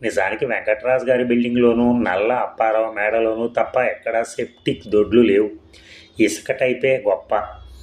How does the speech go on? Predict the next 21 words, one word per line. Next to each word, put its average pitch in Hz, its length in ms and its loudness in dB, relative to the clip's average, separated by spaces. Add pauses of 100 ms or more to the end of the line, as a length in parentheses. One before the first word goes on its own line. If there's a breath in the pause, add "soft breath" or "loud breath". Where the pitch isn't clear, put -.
(200 soft breath)
చుట్టూ 175 640 2
ఉన్న 113 580 0 (720)
చచ్చెర 104 480 0 (160)
అంటే 107 160 -6
వేటినే 104 480 -2
రెల్లి 117 480 0
అని 113 160 0
వాళ్ళు, 98 420 0
వాళ్ళు 90 240 0
అంటారు, 90 340 -2
రెల్లి 107 440 0
గడ్డి 92 220 -2
ఏదో 95 180 2
అంటారు 92 240 -4
కదా. 85 200 0 (760 loud breath)
గుడిసెల్లోని 139 520 4
వాళ్ళకైతే 110 560 -2
తుప్పలు, 110 720 0
గుంటలు, 110 540 0
రోడ్డు 117 240 4
సైడ్లే 101 440 -2